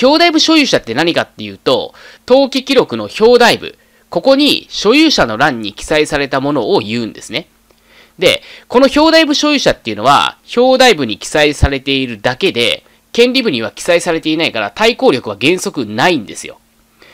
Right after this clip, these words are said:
まあ、簡単に言うと、新築した際に、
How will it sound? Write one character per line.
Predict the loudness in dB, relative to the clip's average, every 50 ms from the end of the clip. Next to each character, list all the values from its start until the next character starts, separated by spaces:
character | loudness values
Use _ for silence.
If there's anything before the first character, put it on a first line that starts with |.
| _ _ _
ま | -8 -4
あ、 |
簡 | 0 2 2 2 4
単 | 4 4 4 4 2
に | 0 0
言 | 0 -2
う | -2 0
と、 | 4 4 4 4 2 -4 _
新 | -10 -6 -4 -2 -2 -4 -4 -6
築 | -8 -8 -6 -6 -6
し | -4 -2
た | -4 -2
際 | -2 -2 -4 -4 -4
に、 | -4 -4 -4 -6 -10